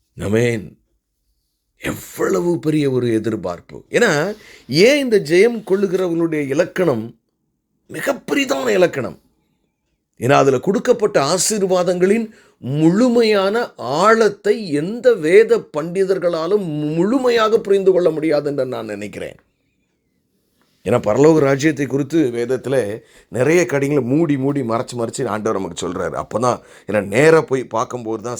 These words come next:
சர்ப்ரைஸா இருக்கணும்னு நினைச்சிருக்கிறாரா என்னன்னு தெரியல. ஆம், பிரியமானவர்களே,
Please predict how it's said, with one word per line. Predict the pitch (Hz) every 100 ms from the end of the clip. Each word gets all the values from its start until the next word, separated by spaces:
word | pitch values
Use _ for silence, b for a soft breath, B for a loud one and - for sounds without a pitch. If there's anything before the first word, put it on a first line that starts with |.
| -
சர்ப்ரைஸா | 131 - - 123 127 127
இருக்கணும்னு | 113 104 101 110 107 98
நினைச்சிருக்கிறாரா | 95 113 98 101 92 92
என்னன்னு | 85 92 82
தெரியல. | 82 78 60 - _ _ _ _ _ _ _ _ _ _ -
ஆம், | - 139 123
பிரியமானவர்களே, | 95 92 - 67 73 73